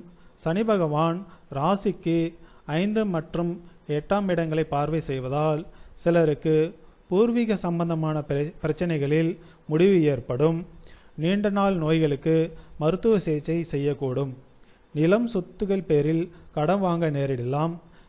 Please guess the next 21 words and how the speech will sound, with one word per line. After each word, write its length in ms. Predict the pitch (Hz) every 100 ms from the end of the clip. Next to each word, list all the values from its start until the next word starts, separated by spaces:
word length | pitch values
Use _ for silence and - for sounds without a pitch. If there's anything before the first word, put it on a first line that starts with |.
| -
கவலையை 380 | 156 175 220 196
விடுங்கள். 440 | 156 147 147 165 180 - - -
முயற்சியை 440 | 156 185 214 220 196
முன்னெடுத்து 520 | 165 185 185 180 170
செல்லுங்கள். 520 | 160 139 135 135 131 123 - _ _ _
தாமதித்தாலும் 760 | 156 165 226 226 220 170 160 180
வெற்றி 280 | 160 - 180
பெறுவீர்கள். 540 | 156 139 135 120 143 131 - - - - - -
உங்கள் 340 | 170 196 208
பிறந்த 300 | 202 175 202 226
ஜாதகத்தில் 720 | 185 170 151 139 - 165 170 180 - - -
நல்ல 320 | 143 185 220
திசாபுத்தி 580 | 160 147 185 175 165 175
நடைபெற்றால் 720 | 160 147 147 139 120 151 156 160 - - - -
தீய 240 | 202 233
பலன்கள் 460 | 202 170 160 151 139
குறைந்து 400 | 139 139 139 165 165 170 - - -
நன்மையான 480 | 165 175 208 202 190 190
பலன்கள் 460 | 160 147 139 185 196 -
அதிகம் 360 | 156 151 175 165
நடைபெறும். 500 | 131 123 123 139